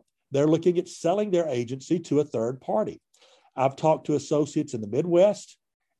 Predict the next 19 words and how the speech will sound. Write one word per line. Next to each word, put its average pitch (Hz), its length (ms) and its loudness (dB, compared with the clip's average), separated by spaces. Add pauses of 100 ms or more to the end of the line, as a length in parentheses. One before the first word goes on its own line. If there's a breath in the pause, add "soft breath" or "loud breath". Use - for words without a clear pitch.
and 113 140 -4
also 160 360 0
someone 160 360 0
on 165 100 0
the 160 80 2
West 156 320 0
Coast 165 360 -2
that 113 120 -8
went 127 220 -6
through 160 160 4
that 117 240 0
just 127 280 -6
in 123 60 -6
the 127 80 -4
last 127 340 -2
three 131 160 2
to 131 80 0
four 135 260 0
years. 147 400 -2